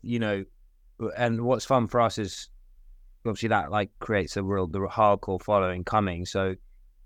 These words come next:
just creatively for us, it gives us a chance to play a load of new songs. And of course, we love all our old stuff and our back catalogue, but it enables us to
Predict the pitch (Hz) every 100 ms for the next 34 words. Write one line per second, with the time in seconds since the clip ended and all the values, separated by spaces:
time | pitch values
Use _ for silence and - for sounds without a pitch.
0 | - - - 170 - 165 156 143 127 131
1 | 131 127 120 120 113 127 113 - 120 104
2 | - 110 101 _ - 127 117 107 110 113
3 | 113 107 107 104 - 110 104 104 95 92
4 | 90 - _ _ _ - - - 123 -
5 | 113 110 104 101 101 113 113 - 110 101
6 | - 98 90 98 76 104 95 92 87 98
7 | 92 104 113 104 104 101 - 104 95